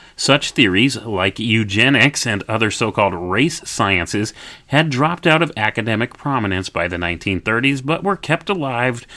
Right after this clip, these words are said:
somewhat artificially by the Nazi theoreticians and the numerous ruling class sympathizers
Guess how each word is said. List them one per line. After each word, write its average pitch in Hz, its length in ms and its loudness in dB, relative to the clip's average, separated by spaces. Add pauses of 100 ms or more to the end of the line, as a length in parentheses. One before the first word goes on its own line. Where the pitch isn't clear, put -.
(100)
somewhat 104 560 0
artificially 107 760 0
by 107 320 -2
the 123 140 0
Nazi 113 600 0
theoreticians 123 880 0 (280)
and 120 160 4
the 127 80 8
numerous 170 560 6
ruling 139 440 2
class 117 540 -4
sympathizers 98 880 0